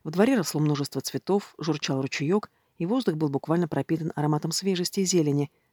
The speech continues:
которой здесь было видимо-невидимо. Цветущий вьюн опутывал все правое крыло дома, и смотрелось это просто сказочно.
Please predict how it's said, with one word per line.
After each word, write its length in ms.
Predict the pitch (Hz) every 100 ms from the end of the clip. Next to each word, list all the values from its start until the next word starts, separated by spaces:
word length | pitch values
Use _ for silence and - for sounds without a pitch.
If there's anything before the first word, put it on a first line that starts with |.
| _
которой 360 | 170 180 175
здесь 200 | 160 156
было 180 | 156 156
видимо-невидимо. 720 | 156 156 151 160 147 135 127 - _ _
Цветущий 440 | - 185 196 - 170
вьюн 260 | 175 185 165
опутывал 440 | - 175 160 160
все 280 | - 180 175
правое 460 | - 156 156 151
крыло 300 | 147 147 139
дома, 260 | 143 196 202
и 20 |
смотрелось 560 | - 151 143 180 170 156
это 120 | 151
просто 300 | 151 151 170
сказочно. 640 | - 175 147 127 - 131